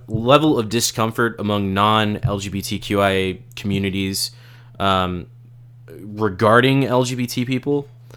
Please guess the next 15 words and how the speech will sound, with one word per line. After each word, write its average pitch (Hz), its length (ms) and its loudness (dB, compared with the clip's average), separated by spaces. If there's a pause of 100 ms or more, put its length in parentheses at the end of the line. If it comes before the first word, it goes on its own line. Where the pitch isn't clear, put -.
(380)
um, 101 400 0 (100)
was 110 200 -2
going 101 280 0
down. 87 400 -4
Basically, 95 460 -4
like, 90 180 -4
people 117 220 -6
were 107 140 0
feeling 98 380 -2
less 135 260 2
uncomfortable 117 640 -2
around 107 420 2
people 104 380 -4
with, 92 420 -2 (520)
uh, 87 300 -2